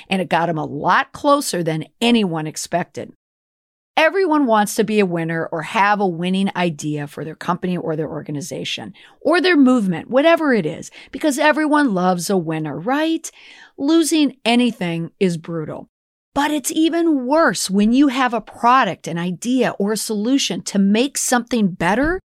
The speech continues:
to make a difference, it's incredibly frustrating when you can't get it off the ground. You can't get the people to listen through all the noise out there. Now that's a problem, and that's a frustrating one.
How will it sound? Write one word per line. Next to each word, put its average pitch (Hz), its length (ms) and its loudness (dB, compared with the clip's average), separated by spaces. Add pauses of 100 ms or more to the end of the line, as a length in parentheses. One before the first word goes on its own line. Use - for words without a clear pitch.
(140)
to 220 120 0
make 233 300 2
a 233 80 6
difference, 262 680 -4 (480)
it's - 180 -4
incredibly 285 680 -2
frustrating 214 560 -2
when 185 140 0
you 165 100 -6
can't - 380 -4
get 196 120 -2
it 185 140 -2
off 165 220 -6
the 175 100 -6
ground. 147 500 -10 (400)
You 254 160 4
can't 311 520 -2
get 269 180 -4
the 220 80 -2
people 214 440 -6
to - 180 -8
listen 226 640 -2 (340)
through 226 340 -8
all 202 320 8
the 180 120 -2
noise 160 320 -4
out 139 220 -10
there. - 300 -14 (120)
Now 185 200 -4
that's 180 680 -2
a - 60 -10
problem, 151 580 -8
and 160 140 -6
that's 180 220 -4
a 147 40 -8
frustrating 131 640 -8
one. 123 220 -12